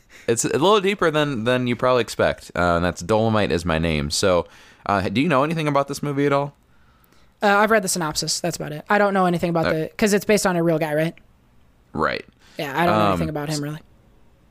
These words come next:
Speaker 2: So, uh, Dolomite is an actual movie. Um, it's a, it's a blaxploitation movie, um,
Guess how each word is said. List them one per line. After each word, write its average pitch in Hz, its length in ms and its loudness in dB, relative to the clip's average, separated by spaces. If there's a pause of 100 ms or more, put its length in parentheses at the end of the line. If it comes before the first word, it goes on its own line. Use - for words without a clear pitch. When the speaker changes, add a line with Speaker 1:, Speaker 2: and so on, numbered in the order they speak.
(140)
Speaker 2:
So, 120 320 2
uh, 90 100 2
Dolomite 120 720 2 (180)
is 101 320 2
an 87 160 0
actual 101 360 0
movie. 82 440 -2 (160)
Um, 76 300 0
it's - 260 -4
a, 76 280 2
it's - 120 -8
a 78 180 0 (400)
blaxploitation 87 840 -2
movie, 85 500 -2 (140)
um, 78 420 -2